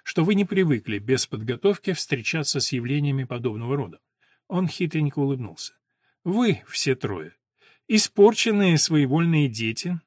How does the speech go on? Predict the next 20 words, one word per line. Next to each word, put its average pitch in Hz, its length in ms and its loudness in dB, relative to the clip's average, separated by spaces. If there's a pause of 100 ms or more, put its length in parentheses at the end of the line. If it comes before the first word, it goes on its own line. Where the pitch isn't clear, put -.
намеренные 135 600 0
вытянуть 143 640 -4
из 110 120 -4
меня 104 500 -10
страшную 120 580 -8
сказку - 400 -8
перед 175 220 -4
сном». 123 280 -6 (920)
Теодора 214 300 4
хихикнула, 175 560 2
и 131 100 -2
доктор 160 460 -2 (180)
кивнул 135 600 0
в 123 60 -6
её 110 180 -4
сторону, 151 400 -2
словно 127 340 -6
говоря: 107 360 -8
«Ну 120 180 -4
вот, 98 200 -6